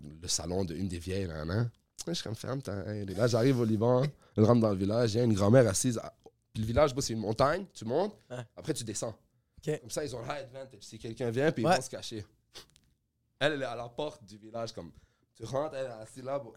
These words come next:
Speaker 1: elle est en train de pourrir. Je sais même pas comment elle me voit, bro. Elle a le cataract, comme les chats, là, aveugles. Elle a
Speaker 2: Ouais.
Speaker 1: les mêmes yeux. Ah, je sens, je pense qu'elle sent mon odeur, bro. Elle est comme, « T'en viens, viens ici, t'en as longtemps. » Ah, j'arrive. Elle me regarde comme ça. «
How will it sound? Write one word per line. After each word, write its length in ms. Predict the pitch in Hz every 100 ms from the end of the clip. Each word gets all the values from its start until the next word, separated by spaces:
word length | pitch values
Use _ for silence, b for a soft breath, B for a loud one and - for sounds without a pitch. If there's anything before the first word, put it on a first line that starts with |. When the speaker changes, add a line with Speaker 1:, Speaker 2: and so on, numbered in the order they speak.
| 104
Speaker 1:
elle 60 | 117
est 80 |
en 80 | 113
train 120 | 120 143
de 40 |
pourrir. 420 | - 127 139 127 - - b b b b b -
Je 40 |
sais 60 | 123
même 60 |
pas 60 | -
comment 140 | 160 175
elle 80 |
me 60 | 127
voit, 160 | 127 180
bro. 140 | 120
Elle 80 | 120
a 40 | 135
le 20 |
cataract, 560 | - 147 156 127 113
comme 160 | - 156
les 80 | 139
chats, 260 | - 147
là, 140 | 131 107
aveugles. 320 | 110 151 170
Elle 60 | 156
a 40 |
Speaker 2:
Ouais. 40 | 143
Speaker 1:
les 60 | 156
mêmes 120 | 170
yeux. 200 | 135 135 - _ _ _ _ _ _ _ _
Ah, 180 | 160 160
je 60 | -
sens, 360 | 156 151 123
je 40 | -
pense 160 | - 170
qu'elle 100 | 123
sent 180 | 160 180
mon 140 | 139
odeur, 340 | 117 143 170 113
bro. 180 | 107 - _ _ _ _ _ _ _
Elle 60 | 117
est 20 |
comme, « 140 | 135 131
T'en 180 | 143 139
viens, 240 | 170 170
viens 180 | 170 160
ici, 240 | 143 - 135
t'en 160 | 147
as 120 | 143
longtemps. » 320 | 139 127 127 131 - _ _
Ah, 120 | 95 123
j'arrive. 220 | 113 135 - _ _ _ _ _ _ _ -
Elle 80 | 127
me 40 |
regarde 240 | 117 135 127
comme 100 | 117
ça. « 280 | 135 120